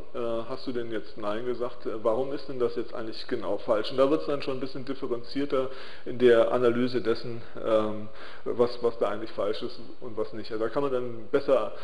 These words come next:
abtesten, ob jemand eigentlich das Grundprinzip von der Ernährungspyramide verstanden hat. Finden Sie mal auf den Kelloggs-Packungen hinten, da steht dann immer ganz viel Kelloggs-Essen. Ähm, das ist so ein Beispiel,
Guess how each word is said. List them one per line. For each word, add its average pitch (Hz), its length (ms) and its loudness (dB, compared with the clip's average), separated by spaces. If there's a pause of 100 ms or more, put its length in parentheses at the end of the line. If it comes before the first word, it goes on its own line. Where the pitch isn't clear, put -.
(140)
abtesten, - 640 -2
ob 110 160 -2
jemand 117 440 -4
eigentlich 120 220 -6
das 120 140 -4
Grundprinzip 139 640 0
von 123 120 -4
der 110 80 -4
Ernährungspyramide 107 1000 -2
verstanden 98 460 -2
hat. - 180 -4 (920)
Finden 147 200 2
Sie 139 80 2
mal 131 120 2
auf 123 80 2
den 123 120 -4
Kelloggs-Packungen 131 760 -2
hinten, 120 440 -4 (280)
da 107 240 -4 (120)
steht 110 180 -4
dann 107 100 0
immer 104 160 -2
ganz 110 240 -2
viel 107 380 2 (100)
Kelloggs-Essen. - 520 -2 (640)
Ähm, 135 300 2 (1500)
das 151 160 6
ist 175 120 6
so 185 100 12
ein 160 120 6
Beispiel, 151 640 10